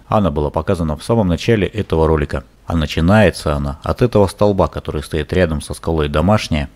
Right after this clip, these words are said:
И когда меня кто-то из моих попутчиков однажды спросил, как этот камень называется, я сказал, что это сын скалы Домашней, который решил жить отдельно.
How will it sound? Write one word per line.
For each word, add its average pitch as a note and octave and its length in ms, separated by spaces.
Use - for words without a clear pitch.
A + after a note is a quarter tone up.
И - 40
когда E2+ 300
меня E2+ 200
кто-то F2 240
из E2 80
моих F2 240
попутчиков - 600
однажды D#2+ 360
спросил, E2 380
как D#2+ 240
этот - 240
камень D2+ 280
называется, E2+ 680
я D#2+ 160
сказал, F2+ 540
что - 180
это F2 140
сын G2 320
скалы D#2 320
Домашней, D2+ 520
который D#2 380
решил G#2 340
жить F2 220
отдельно. D2 480